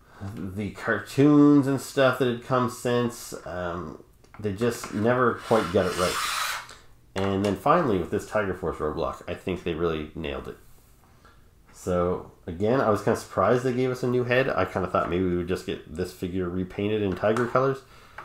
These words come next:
But they gave us a brand new head sculpt here.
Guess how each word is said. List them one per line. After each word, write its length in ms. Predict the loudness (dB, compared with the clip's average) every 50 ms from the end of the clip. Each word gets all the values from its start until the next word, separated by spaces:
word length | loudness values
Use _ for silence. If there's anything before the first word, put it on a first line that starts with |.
| -20 -20 -10 -4
But 160 | -2 0 2
they 100 | 0 2
gave 220 | 2 2 0 0
us 100 | 0 -2
a 100 | -4 -4
brand 540 | -6 -4 -2 0 0 2 2 2 2 2 2
new 200 | 2 2 2 2
head 160 | 2 0 -2
sculpt 380 | -4 -6 -6 -6 -6 -6 -6 -8
here. 240 | -8 -6 -6 -8